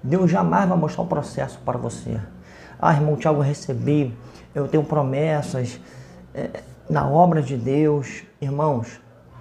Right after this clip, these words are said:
vá, vai semeando, vai semeando, vai semeando. Semeie, trabalhe para o de-,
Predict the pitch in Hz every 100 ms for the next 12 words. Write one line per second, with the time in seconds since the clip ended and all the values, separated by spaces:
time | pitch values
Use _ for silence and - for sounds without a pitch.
0 | - 110 113 107 101 - - - _ -
1 | 117 135 - 139 120 107 104 101 - -
2 | - 117 127 147 - 139 120 107 104 -
3 | - - - - 120 131 - 123 120 -
4 | - - - - - - - - - -
5 | 156 120 - - - - - - - -
6 | - 135 123 143 143 139 127 120 123